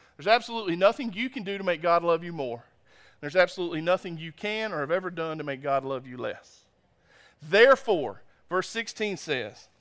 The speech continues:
"Let no one pass judgment on you in questions of food and drink, or with regards to a festival, or a new moon, or a Sabbath. Those are a shadow of the things to come,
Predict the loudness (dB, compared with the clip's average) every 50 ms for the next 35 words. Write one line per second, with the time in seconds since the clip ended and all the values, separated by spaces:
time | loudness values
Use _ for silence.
0 | _ _ -20 -20 -6 4 6 6 6 6 6 8 8 8 8 8 6 4 4 4
1 | 4 4 4 4 2 -6 4 6 8 8 8 8 6 2 2 4 4 4 4 4
2 | 0 -2 -4 -2 -2 -2 -4 -6 -8 -12 -20 -20 -10 -2 -2 -2 -2 -2 4 6
3 | 8 8 8 6 2 -4 -4 -4 4 4 4 4 2 0 -2 0 2 4 4 4
4 | 4 4 0 -4 -2 2 4 6 6 6 4 0 -4 -14 -20 -20 -20 -20 -8 4
5 | 6 8 10 10 8 8 8 4 2 6 8 8 10 10 10 8 6 4 0 4
6 | 4 4 4 2 4 4 4 4 4 2 -4 -2 0 6 8 8 8 8 6 4
7 | 6 6 4 4 2 0 0 0 0 2 2 2 2 2 2 2 4 6 6 6
8 | 6 4 2 6 10 10 12 10 10 6 0 -6 -8 -12 -14 -16 -18 -20 -20 -20
9 | -20 -20 -18 -12 0 4 8 10 10 10 10 8 6 4 2 0 2 4 6 6
10 | 6 6 6 4 2 2 0 -6 -8 -2 0 2 4 6 6 8 8 8 8 8
11 | 6 4 2 0 -6 -8 -14 -18 -14 0 4 4 6 6 4 4 6 6 6 6
12 | 2 -2 -8 -12 -10 -4 0 4 4 4 4 2 -2 -4